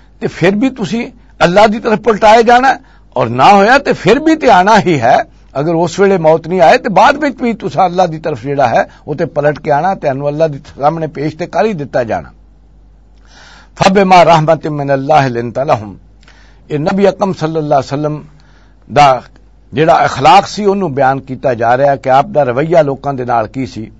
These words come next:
فرمایا فَبِمَا رَحْمَةٍ مِّنَ اللَّهِ، اے اللہ تعالیٰ دی رحمت ہے تہاڈے تے،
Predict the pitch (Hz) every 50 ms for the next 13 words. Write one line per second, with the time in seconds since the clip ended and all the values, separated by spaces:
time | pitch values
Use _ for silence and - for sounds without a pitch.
0 | _ _ _ _ - - _ _ - 120 127 143 160 175 190 208 190 - - 156
1 | 165 156 160 156 156 143 123 156 160 143 175 160 131 - 143 131 123 120 135 143
2 | 131 120 131 131 139 139 - - _ _ _ _ 208 180 175 185 208 202 - -
3 | 156 143 147 160 160 151 139 135 123 151 180 - - 247 285 190 - 185 147 190
4 | 185 - 123 113 123 135 160 160 156 131 113